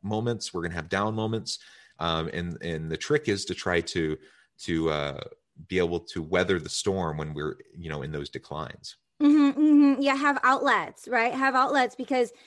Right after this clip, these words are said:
Speaker 2: you know, if the cup, if, if, if you're in a tank and the water just gets so full and there's no outlets, we're gonna suffocate and choke and die. So we need to have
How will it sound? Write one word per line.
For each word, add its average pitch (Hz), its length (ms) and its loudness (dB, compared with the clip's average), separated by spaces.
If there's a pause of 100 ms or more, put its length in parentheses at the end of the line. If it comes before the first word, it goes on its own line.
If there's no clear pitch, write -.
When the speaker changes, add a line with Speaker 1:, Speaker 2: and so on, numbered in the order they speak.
(240)
Speaker 2:
you 262 140 6
know, 247 180 4
if 254 200 2
the 254 80 2
cup, 269 440 0
if, 233 260 0
if, - 440 -2
if 226 240 0
you're 262 160 4
in 254 60 2
a 247 80 0
tank 269 440 0
and 226 180 0
the 226 60 4
water 226 540 4
just 202 260 -8
gets - 260 0
so 254 220 4
full 254 400 2
and 226 180 -2
there's 233 160 0
no 233 200 0
outlets, 233 480 2 (340)
we're 233 160 2
gonna 247 160 2
suffocate 233 680 -2
and 208 280 -6
choke 233 320 -2
and 196 200 -4
die. 202 480 2
So 240 200 2
we 254 140 4
need 269 200 4
to 269 40 2
have 226 380 2